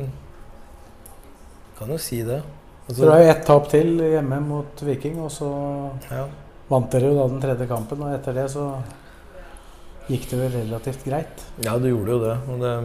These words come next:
Speaker 1: eh, det, det, det gikk jo relativt fort, men, men det er klart at du, du hadde jo sett litt hva de hadde holdt på med tidligere i vinteren, da.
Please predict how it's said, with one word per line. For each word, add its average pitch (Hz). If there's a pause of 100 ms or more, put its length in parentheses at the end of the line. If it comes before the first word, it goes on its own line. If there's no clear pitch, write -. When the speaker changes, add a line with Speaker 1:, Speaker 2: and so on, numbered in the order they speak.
(1300)
Speaker 1:
eh, 123 (1200)
det, 117 (120)
det, 113
det 113
gikk -
jo 151
relativt 101
fort, 120
men, 120 (100)
men 123 (300)
det 127
er 120
klart 113
at 107
du, 120 (320)
du 117
hadde 117
jo -
sett 117
litt 110
hva 101
de 95
hadde 104
holdt 113
på 104
med 113
tidligere 104
i 104
vinteren, 143
da. -